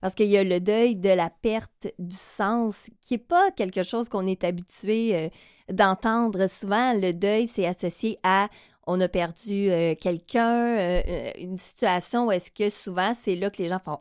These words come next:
Ah oui, c'est un deuil. » Mais le fait de dire, « Ouais, mais moi, j'ai un deuil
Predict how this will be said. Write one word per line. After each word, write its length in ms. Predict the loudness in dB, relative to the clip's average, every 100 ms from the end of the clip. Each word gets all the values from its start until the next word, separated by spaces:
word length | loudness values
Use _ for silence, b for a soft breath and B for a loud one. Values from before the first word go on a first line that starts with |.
| 2
Ah 180 | 2
oui, 180 | 2 -2
c'est 160 | -4 -4
un 140 | -4
deuil. » 380 | -2 0 0 -2
Mais 140 | -8 -10
le 80 | -6
fait 160 | -4
de 40 | -2
dire, « 120 | -2
Ouais, 120 | 0
mais 120 | -2 -2
moi, 200 | -4 -4
j'ai 100 | -4
un 120 | -4
deuil 440 | -2 0 -2 -6